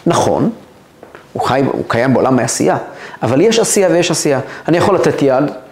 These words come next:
ואני יכול לתת יד. כשאני נותן יד, במקום לתת יד, אני נותן יד, זה יצירה, זה לא עשייה.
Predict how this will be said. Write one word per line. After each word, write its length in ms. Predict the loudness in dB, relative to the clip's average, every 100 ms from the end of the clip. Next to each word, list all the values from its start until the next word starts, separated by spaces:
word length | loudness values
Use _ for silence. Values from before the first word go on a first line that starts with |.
| -20 -8
ואני 120 | -2 0
יכול 160 | 0
לתת 300 | 0 -2 0
יד. 200 | 0 0 -6 -16 -20 -20 -20 -20 -20 -16 -4
כשאני 180 | 0
נותן 200 | 2 4 4
יד, 440 | 4 4 2 2 0 -2 -12 -18 -18 -4
במקום 280 | -2 2 2
לתת 300 | 2 0 2
יד, 220 | 2 2
אני 140 | 2 2
נותן 340 | 2 2 4
יד, 360 | 4 4 4 2 -2 -8 -14 -2
זה 100 | 0
יצירה, 420 | 2 2 0 2
זה 100 | 2
לא 80 | 0
עשייה. 280 | -2 -6